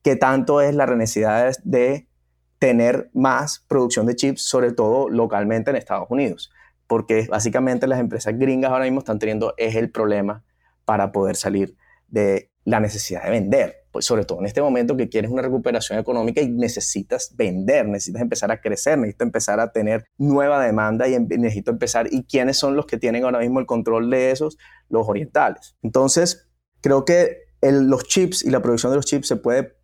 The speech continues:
empezar a convertir, empezando solamente ahora que viene el crecimiento con las implementaciones de la cinco G, esas necesidades también va a aumentar la necesidad de chips, ya que cada vez vamos a crear cosas más inteligentes dentro de todo nuestro día a día.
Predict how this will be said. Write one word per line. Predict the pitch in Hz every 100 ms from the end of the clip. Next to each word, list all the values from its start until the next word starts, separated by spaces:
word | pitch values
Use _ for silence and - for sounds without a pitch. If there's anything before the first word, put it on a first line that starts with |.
| -
empezar | 127 120 113 - 117
a | 123
convertir, | 139 123 113 107 131 120
empezando | 110 117 104 110 120
solamente | 135 123 113 117 131
ahora | 127 113 113 127 131
que | 117
viene | 110 110 120
el | 120
crecimiento | 120 117 110 107 104 120
con | 117 120 123 _ _
las | -
implementaciones | 113 117 110 104 110 104 107
de | 123
la | 196
cinco | - 113 143 139
G, | 139 147 - _ _ _ _ _ _ _ -
esas | 127 143
necesidades | 160 147 135 113 117 127
también | 127 123 135 - _ -
va | 131 139
a |
aumentar | 165 160 120 110 131
la | 143
necesidad | 127 110 113
de | 113
chips, | 131
ya | 123 120
que | 127 - -
cada | 135 143 151
vez | 147
vamos | 135 139 139
a |
crear | 120 117
cosas | 120 123 135
más | 131 135
inteligentes | 143 123 113 110 107 131 123
dentro | 117 110 104
de |
todo | 101 104 113
nuestro | 127 110 110 101
día | 107 117
a |
día. | 123 107 117